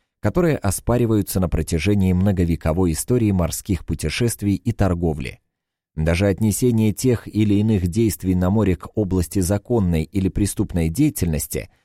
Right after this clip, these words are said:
часто в немалой степени зависит от того, где именно они происходят.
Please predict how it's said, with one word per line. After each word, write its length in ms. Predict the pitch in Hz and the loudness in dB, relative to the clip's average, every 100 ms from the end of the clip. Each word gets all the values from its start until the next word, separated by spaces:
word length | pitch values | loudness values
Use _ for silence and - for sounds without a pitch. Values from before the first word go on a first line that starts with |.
| _ - | _ -4
часто 300 | 180 165 127 | -2 0 0
в 60 | |
немалой 380 | 120 117 110 95 | 0 0 2 0
степени 480 | 87 - 160 123 104 | -2 -2 -2 0 0
зависит 560 | 87 90 120 - 95 - | 2 0 0 -2 -4 -4
от 160 | 90 - _ | -8 -8 _
того, 400 | 85 85 135 156 - _ - | -2 0 0 -2 -6 _ -10
где 300 | 85 82 139 | -6 0 0
именно 640 | - 139 135 90 80 78 - | 0 0 2 2 0 -2 -2
они 280 | 80 90 | 0 0
происходят. 760 | - 90 87 - 110 82 - _ | 0 0 0 -2 -2 -2 -6 _